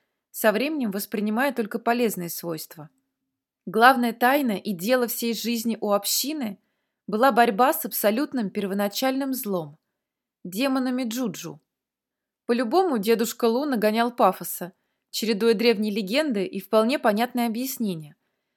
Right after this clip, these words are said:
Но картинка складывалась чёткая. Ожившие мертвецы и их мутировавшие собратья по версии охотников на демонов и были теми самыми Джуджу.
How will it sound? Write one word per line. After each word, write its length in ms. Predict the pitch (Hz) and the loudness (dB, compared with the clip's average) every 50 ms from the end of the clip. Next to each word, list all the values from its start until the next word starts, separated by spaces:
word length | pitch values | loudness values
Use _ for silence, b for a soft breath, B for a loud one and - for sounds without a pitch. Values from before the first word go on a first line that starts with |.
| _ _ - | _ _ -6
Но 180 | 214 247 302 | -4 -2 0
картинка 540 | 294 330 320 320 320 - 359 370 370 - 247 | 4 4 4 4 2 -2 -2 -2 0 -2 -2
складывалась 580 | 240 - - 277 277 240 277 269 262 277 277 - | -2 -2 0 0 0 2 0 -2 -2 -4 -4 -6
чёткая. 540 | - - 269 196 175 - - - 156 165 - _ _ _ _ _ _ _ _ _ _ _ | -4 -2 -2 -2 -2 -4 -10 -16 -16 -16 -18 _ _ _ _ _ _ _ _ _ _ _
Ожившие 500 | - 202 208 196 269 254 - - - 254 | -2 -2 0 0 -2 -2 -2 -2 -2 0
мертвецы 720 | 226 226 226 226 - - 226 220 - - - 277 302 320 | 0 0 -2 -4 -6 -6 -8 -6 -6 -8 -6 -4 -2 -2
и 260 | 285 - 202 196 208 | -2 -4 -4 -2 -2
их 160 | 208 185 - 226 | -4 -4 -4 -4
мутировавшие 800 | 214 214 214 - - 247 233 220 220 214 214 - - 214 208 | -4 -4 -4 -4 -4 -2 0 0 0 -2 -2 -4 -6 -6 -6
собратья 640 | 196 - - 196 180 175 240 254 302 302 - - 269 | -6 -2 -2 -2 0 2 4 4 4 2 0 -4 -4
по 160 | 254 269 254 240 | -2 0 0 2
версии 320 | 240 247 247 247 - 247 | 2 2 0 0 -2 -2
охотников 600 | 226 233 - 254 247 247 226 220 220 220 - - | -2 -2 0 -2 -2 -2 -2 -6 -6 -10 -10 -8
на 100 | 226 220 | -6 -6
демонов 580 | 214 220 285 320 339 311 254 190 165 - - _ _ _ _ _ _ _ _ _ _ | -6 -4 -4 -2 -2 -2 -4 -4 -6 -8 -12 _ _ _ _ _ _ _ _ _ _
и 120 | - 214 190 | -8 -8 -6
были 360 | 165 208 269 311 302 240 202 | -4 -2 0 0 2 0 0
теми 320 | - - - 214 208 208 | -2 -2 -4 -2 -2 -2
самыми 460 | 208 - - 214 208 226 247 240 233 | -2 0 4 4 4 4 4 0 0
Джуджу. 600 | 240 208 214 254 254 226 180 165 175 175 151 - | -2 -2 -4 -4 -4 -4 -6 -6 -8 -10 -10 -10